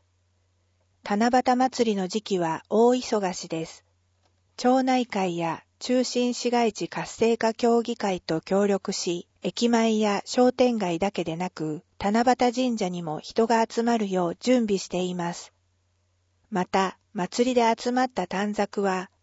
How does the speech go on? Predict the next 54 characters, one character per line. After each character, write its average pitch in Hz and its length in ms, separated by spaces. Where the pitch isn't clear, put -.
神 247 260
社 190 140
で 165 300
お 190 80
焚 226 220
き 220 180
上 196 180
げ、 180 280
お 180 100
祓 233 420
い 226 60
を 220 120
し、 202 400
火 262 180
に 214 140
く - 200
べ 208 160
る 208 120
神 226 340
事。 - 280
今 - 140
年 220 340
は 190 260
九 269 140
月 220 280
十 214 280
六 214 280
日 196 480
水 233 380
曜 196 320
午 240 140
後 196 160
五 240 180
時 196 140
十 226 280
五 226 140
分 180 260
よ 175 160
り 143 200
を 240 140
し - 180
て 202 280
願 233 320
い 247 60
事 247 260
の 240 140
成 254 220
就 208 240
を 165 100
祈 - 200
願 214 220
し 170 180
ま 160 180
す。 - 180